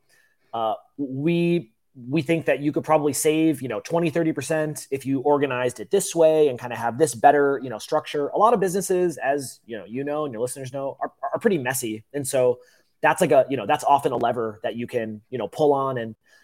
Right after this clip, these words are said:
so, yeah, that kinda go into operational, looking into the business. And then you've got, uh, like, the market diligence, commercial diligence, which is, like, kinda looking at, like, the market, like, and, and that's more,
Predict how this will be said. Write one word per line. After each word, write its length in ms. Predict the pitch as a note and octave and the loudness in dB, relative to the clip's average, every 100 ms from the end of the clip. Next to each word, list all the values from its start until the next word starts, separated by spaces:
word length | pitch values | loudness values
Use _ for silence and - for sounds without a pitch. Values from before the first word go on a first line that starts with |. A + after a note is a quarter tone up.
| - | 0
so, 80 | A#3 | 6
yeah, 160 | A#3+ E3+ | 8 8
that 160 | F3+ | 6
kinda 160 | A3 G3+ | 4 4
go 80 | F#3+ | 6
into 140 | E3+ | 4
operational, 720 | C#3+ D3+ A#2 C3+ - A#2+ A#2 | 2 0 0 -2 -4 -4 -2
looking 300 | C3+ D3 C3+ | 0 -2 -6
into 220 | C3+ C3 | -6 -4
the 80 | C3 | -2
business. 580 | A#2+ A2 B2+ B2+ - - _ _ _ | -2 -2 -4 -6 -8 -14 _ _ _
And 320 | D#3+ E3 E3 D3+ | 4 4 4 4
then 320 | F3+ G3 G#3+ | 4 4 2
you've 260 | E3+ F3 | 2 2
got, 340 | C#3+ D#3 D#3 D3 | 4 4 4 4
uh, 180 | C3+ C3 | 2 2
like, 160 | C3 | 0
the 80 | D3 | -2
market 580 | C#3 D3 D3 A#2 - A2+ | 2 2 2 -2 -4 -6
diligence, 540 | C#3 B2+ B2 A#2+ - | 0 0 0 -6 -10
commercial 420 | - E3+ E3+ D#3+ | -10 -2 0 0
diligence, 540 | C#3+ C3 B2+ B2+ B2 B2 | 0 0 -2 -2 -6 -6
which 100 | B2 | -8
is, 140 | B2 | -4
like, 300 | B2 A2+ - _ | -2 -4 -6 _
kinda 160 | E3 C#3+ | -4 0
looking 320 | D3+ E3 D3 | 0 0 -4
at, 80 | C3 | -4
like, 100 | C3 | -6
the 80 | |
market, 500 | C3 A#2+ B2 C3 B2 _ _ _ | -4 -4 -2 -2 -4 _ _ _
like, 200 | C3 C3 - | -4 -4 -2
and, 100 | F3 | -4
and 140 | F#3+ | 0
that's 160 | G3+ G3+ | 0 0
more, 340 | G3 F#3+ F#3+ | 0 2 2